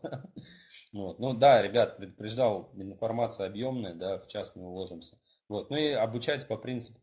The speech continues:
"показал и сделал вместе". Провел первую презентацию, сделали вместе. Да, если, ну, очень часто, ну, не часто тоже вижу такую ситуацию, там,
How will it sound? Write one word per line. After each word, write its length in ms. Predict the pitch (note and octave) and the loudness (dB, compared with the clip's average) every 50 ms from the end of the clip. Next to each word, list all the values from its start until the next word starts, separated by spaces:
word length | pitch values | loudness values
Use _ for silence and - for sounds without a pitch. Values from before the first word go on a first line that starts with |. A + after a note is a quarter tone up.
| _ | _
"показал 500 | - - - G#2+ G2+ G#2+ B2 B2+ A#2+ G#2+ | -10 -4 0 0 2 4 4 2 2 2
и 40 | F#2 | -2
сделал 320 | F2 F#2 G2+ G#2+ G2 F2+ D#2 | -6 -6 -4 -4 -4 -4 -6
вместе". 440 | - F#2 F#2 F2 - - - - - _ _ _ _ _ _ - | -8 -8 -8 -6 -8 -8 -10 -14 -18 _ _ _ _ _ _ -2
Провел 340 | G#2 A2 B2+ C#3 C#3+ C3+ | 0 0 0 0 0 -2
первую 360 | C#3 D3 C3 B2 A#2+ A2 G2+ - | -2 0 0 0 0 0 -2 -4
презентацию, 800 | - F#2+ F#2+ G#2 G2+ - - G2 - - - - - D#2+ - _ _ _ _ _ _ | -8 -8 -8 -8 -4 0 0 0 0 0 -6 -12 -14 -18 -20 _ _ _ _ _ _
сделали 500 | - G2 G2+ G#2 G#2+ G2+ G2 F#2+ F2+ F2 | -16 -10 -4 -2 0 2 0 0 -2 -4
вместе. 480 | E2 F2 F2+ F2+ E2+ E2 - - - _ _ _ _ _ _ _ | -8 -8 -8 -8 -8 -8 -12 -14 -18 _ _ _ _ _ _ _
Да, 180 | G2 G2+ A2 A2 | 2 4 4 4
если, 540 | G#2 G2+ G#2 G2+ G2+ - A#2+ A#2 G#2+ A2+ - - - _ - | 4 2 0 -2 -2 -2 -2 -2 -4 -4 -8 -18 -20 _ -8
ну, 240 | B2 B2+ B2 G#2+ G2 | -4 -2 0 0 0
очень 240 | G2 G2 - - - | 0 -2 -4 -6 -4
часто, 500 | - A#2+ A#2 G#2+ - - G2+ F#2+ - _ _ _ | 0 0 0 0 -2 -6 -12 -14 -14 _ _ _
ну, 80 | - C3 | -6 -4
не 180 | B2 A2 G#2+ G2+ | -4 -4 -4 -4
часто 380 | - D3 E3 D#3 - - A#2 | -2 0 0 0 -2 -6 -10
тоже 240 | - A#2 A2 G2 F#2+ | -8 -6 -6 -6 -6
вижу 260 | F#2 A2 A#2 A2 G#2+ | -6 -4 -4 -6 -6
такую 280 | - F#2+ - - G2+ F#2 | -6 -8 -8 -6 -6 -8
ситуацию, 500 | - - - G#2 G2+ G2+ G2 - - - | -6 -2 0 2 2 2 0 -2 -4 -6
там, 200 | - F2 D#2+ | -10 -10 -10